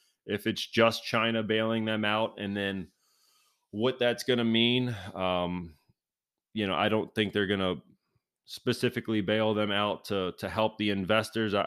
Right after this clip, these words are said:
I think they'd rather let them fall than, uh, support the stock market. I feel like the, the Chinese real estate market i-, is just too large to,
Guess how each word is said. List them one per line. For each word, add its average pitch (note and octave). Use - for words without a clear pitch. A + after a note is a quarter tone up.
I G#2
think G2+
they'd G2
rather F#2+
let F2+
them F2+
fall G2+
than, F#2
uh, F#2
support -
the F#2
stock G#2+
market. A2+
I F#2+
feel G2+
like F#2
the, F2+
the F#2+
Chinese G2
real F#2+
estate G2+
market G2
i-, F#2+
is F2
just -
too G#2
large F#2
to, F2+